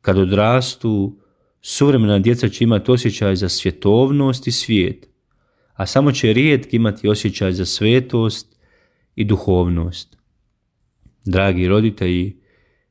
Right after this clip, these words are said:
gdje vi vodite svoju djecu? Vodite li redovito u kafiće, restorane, na utakmice ili pak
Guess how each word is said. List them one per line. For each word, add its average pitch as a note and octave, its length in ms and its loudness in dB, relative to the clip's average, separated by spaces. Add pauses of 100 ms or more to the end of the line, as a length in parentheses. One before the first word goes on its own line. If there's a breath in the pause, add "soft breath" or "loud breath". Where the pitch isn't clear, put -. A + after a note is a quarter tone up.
(360)
gdje C#3+ 280 0
vi C3+ 200 2
vodite F#2+ 460 0
svoju F2+ 300 -4
djecu? F2+ 480 -4 (800)
Vodite G#2 500 0
li F#2 180 0
redovito G2 580 -2
u E2 40 -8
kafiće, G#2+ 760 -2
restorane, F#2+ 720 0
na F2+ 80 0
utakmice A2 760 -4 (680)
ili F#2+ 120 0
pak A2 680 -2